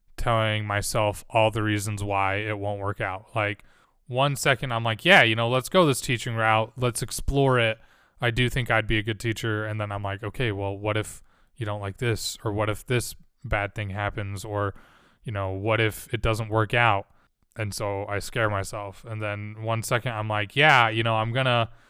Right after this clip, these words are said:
like, stay at my company and explore my options there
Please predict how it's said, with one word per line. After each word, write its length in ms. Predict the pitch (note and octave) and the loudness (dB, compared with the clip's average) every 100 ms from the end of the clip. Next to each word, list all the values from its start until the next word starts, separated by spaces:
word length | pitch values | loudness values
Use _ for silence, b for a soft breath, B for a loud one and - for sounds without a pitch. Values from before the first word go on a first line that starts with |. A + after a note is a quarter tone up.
| b b D#3 | b b -12
like, 360 | A2 G2 G#2 | -10 -10 -12
stay 240 | - E3 E3+ | 2 8 8
at 100 | D3 | 8
my 140 | C#3+ | 4
company 720 | - C#3 - C3+ C3 C3 C3 | 4 2 2 2 2 2 0
and 680 | A2+ A2 A2 G#2+ G#2+ - - | 0 0 0 -4 -8 -10 -10
explore 420 | A#2+ - C#3+ C3 | -10 -6 -2 0
my 180 | C3 A#2+ | 2 4
options 540 | A#2 A#2 - A#2 G#2+ A2 | 4 4 0 -4 -6 -2
there 480 | A2 G#2 G#2 G#2 | 0 0 0 -2